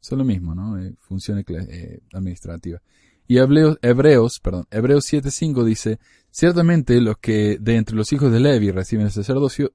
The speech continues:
tienen mandamiento de tomar del pueblo los diezmos según la ley,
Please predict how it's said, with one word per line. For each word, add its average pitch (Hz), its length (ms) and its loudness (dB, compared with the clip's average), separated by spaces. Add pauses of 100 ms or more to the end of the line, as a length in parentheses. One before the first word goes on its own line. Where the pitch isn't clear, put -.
tienen 180 240 6
mandamiento 120 760 2 (100)
de 139 160 2
tomar 123 460 2 (160)
del 135 300 6
pueblo 95 480 0
los 113 180 0
diezmos 117 320 0
según 95 220 -2
la 87 60 -2
ley, 80 260 -6